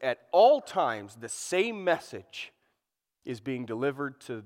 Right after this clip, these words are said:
the people that God loves. And this message is, "The way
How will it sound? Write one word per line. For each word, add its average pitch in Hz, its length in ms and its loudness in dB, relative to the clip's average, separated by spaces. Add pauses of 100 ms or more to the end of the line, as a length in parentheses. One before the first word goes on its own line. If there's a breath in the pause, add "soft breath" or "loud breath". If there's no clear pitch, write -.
the 104 80 -16
people 120 320 -10
that 107 180 -12
God 110 280 -2
loves. 95 400 -10
And 90 260 -14
this 110 240 -12
message 101 480 -14
is, 87 400 -14 (420 soft breath)
"The 98 140 -10
way 110 640 -4